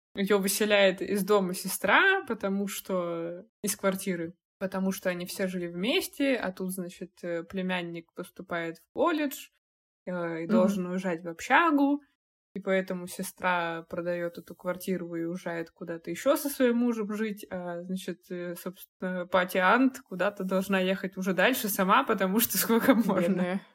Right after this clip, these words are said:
Speaker 1: И Патти Ант, значит, начинает общаться там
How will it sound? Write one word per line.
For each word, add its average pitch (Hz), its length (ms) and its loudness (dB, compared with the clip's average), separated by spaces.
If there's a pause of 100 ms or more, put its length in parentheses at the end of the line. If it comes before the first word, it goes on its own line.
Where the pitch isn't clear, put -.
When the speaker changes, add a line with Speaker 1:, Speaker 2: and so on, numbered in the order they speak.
(140)
Speaker 1:
И 190 680 4
Патти 202 240 6
Ант, 185 300 6
значит, 185 320 -12
начинает 180 560 -4
общаться 175 500 -6
там 165 180 -16